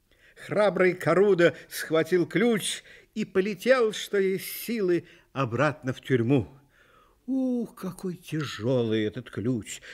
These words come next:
Каруда чуть не выронил его по дороге, но всё же долетел до тюрьмы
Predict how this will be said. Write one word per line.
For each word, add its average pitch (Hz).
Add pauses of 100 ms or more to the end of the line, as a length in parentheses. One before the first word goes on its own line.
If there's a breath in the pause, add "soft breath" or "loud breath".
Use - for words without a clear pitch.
(160 loud breath)
Каруда 160
чуть 180
не 151
выронил 143
его 151
по 156
дороге, 151 (240 loud breath)
но -
всё 180
же 160
долетел 135
до 107
тюрьмы 175